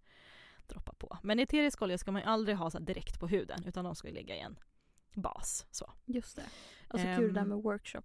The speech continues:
Speaker 2: lät jättekul.
Speaker 1: Ja,
Speaker 2: Det
Speaker 1: men
Speaker 2: skulle
Speaker 1: det
Speaker 2: jag vilja
Speaker 1: är
Speaker 2: vara med på
Speaker 1: jätteroligt.
Speaker 2: till och med.
Speaker 1: Ja,
Speaker 2: Ja.
Speaker 1: kanske ska börja göra lite, ja,
Speaker 2: Jag är
Speaker 1: nu i
Speaker 2: ingen.
Speaker 1: coronatider kanske man inte ska göra det.
Speaker 2: Ja.
Speaker 1: Men <laughs> när det, när det liksom har gått över lite grann kanske.
Speaker 2: Ja.
Speaker 1: Och, eh,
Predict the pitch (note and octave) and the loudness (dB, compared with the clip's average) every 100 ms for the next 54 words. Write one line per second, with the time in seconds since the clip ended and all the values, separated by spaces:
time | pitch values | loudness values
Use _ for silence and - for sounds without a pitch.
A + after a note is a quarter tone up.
0 | - G3+ - - - - - A#3+ B3 C4+ | -8 -10 -8 -8 -8 -10 -8 0 2 2
1 | A3+ A3+ C#4+ C#4+ A3 G#3+ - G3 A3+ - | 2 4 6 6 4 2 4 4 4 4
2 | D#4+ D#4 E4 F#4+ G4 G4+ F4 - F4 - | 2 2 4 2 6 6 6 4 2 2
3 | A#3+ A#3 A#3 G#3 F#3 F3+ F#3 F3+ G3 - | 2 0 0 2 2 4 4 2 0 0
4 | F#3+ D4+ C#4+ C#4+ C4+ A#3+ G#3+ G3 A#3+ C4+ | 4 6 6 6 6 2 2 2 2 2
5 | F#3 D#3 E3 - - - - - - A#3+ | 0 -2 -4 -6 -4 -4 -4 -6 4 6
6 | A3 G#3+ B3 B3 B3+ - - - D#4 F4+ | 8 8 8 8 8 6 -2 0 6 8
7 | E4+ - - - E4+ - D4+ D4 C#4+ A#3 | 8 4 -4 -8 -8 4 6 8 8 6
8 | C4 A3 G#3+ G#3+ G#3 G#3+ G3 F3 - - | 2 2 2 0 2 2 2 2 -4 -6
9 | - - - - - A#3+ A#3 A3+ C4 - | -8 -10 -12 -16 -2 2 2 2 -4 -12
10 | - - - G3 - _ F#3 F3 E3+ B1+ | -20 -18 0 0 0 _ 0 2 2 0
11 | B1 - | -2 -6